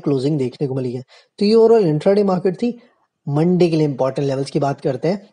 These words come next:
नाइनटीन थाउजेंड का भी आंसर करेंगे, लेकिन मंडे के लिए इंपॉर्टेंट लेवल्स पहले जानते हैं। तो अभी देखिए मार्केट की क्लोजिंग एटीन थाउजेंड थ्री फ़ोर्टी के आसपास आई है, तो इमीडिएट सपोर्ट and रेजिस्टेंस लेवल आपको बता देते हैं। रेजिस्टेंस ज्यादा इंपॉर्टेंट है क्योंकि मार्केट अप ट्रेंड में चल रही है, तो रेजिस्टेंस लेवल जानना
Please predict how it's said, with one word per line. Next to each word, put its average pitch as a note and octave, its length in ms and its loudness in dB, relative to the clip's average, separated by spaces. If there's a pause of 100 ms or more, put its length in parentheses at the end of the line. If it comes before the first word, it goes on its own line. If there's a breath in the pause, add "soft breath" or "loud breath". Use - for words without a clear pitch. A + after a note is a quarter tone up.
(120)
नाइनटीन D3+ 420 0
थाउजेंड F3+ 320 0
का F#3+ 80 2
भी F#3+ 100 0
आंसर E3 260 0
करेंगे, F3 280 2
लेकिन G3 220 2
मंडे E3+ 300 2
के F#3+ 60 -2
लिए F#3 100 2
इंपॉर्टेंट D3+ 380 0
लेवल्स D3 260 0
पहले C#3+ 180 0
जानते C3+ 300 -2
हैं। G3+ 80 -2 (400 soft breath)
तो F#3+ 60 4
अभी F3+ 200 2
देखिए G#3 240 2
मार्केट F#3+ 380 0
की G#3+ 80 -6
क्लोजिंग F#3+ 360 0 (100)
एटीन F3+ 340 0
थाउजेंड F3+ 320 0
थ्री G#3+ 160 -4
फ़ोर्टी F3 380 -2
के D3+ 80 0
आसपास C3+ 360 -2
आई C3 120 -4
है, C3+ 100 -8 (420 soft breath)
तो B3 60 0
इमीडिएट A3 420 2
सपोर्ट E3 400 0
and F3+ 100 0
रेजिस्टेंस D#3 400 0
लेवल D3 180 2
आपको C#3+ 240 -4
बता C#3+ 240 0
देते B2+ 220 -6
हैं। - 480 -8
रेजिस्टेंस G3+ 540 2
ज्यादा D3+ 260 0
इंपॉर्टेंट C3+ 560 -4
है B2+ 80 -4
क्योंकि D#3+ 260 -2
मार्केट F3+ 340 2 (200)
अप F3 180 -4
ट्रेंड B3 220 2
में A#3+ 80 2
चल A3 160 0
रही A3 100 -2
है, C#4 60 -4
तो F3 140 -2
रेजिस्टेंस F#3 600 0
लेवल D#3+ 260 0
जानना C#3+ 400 -2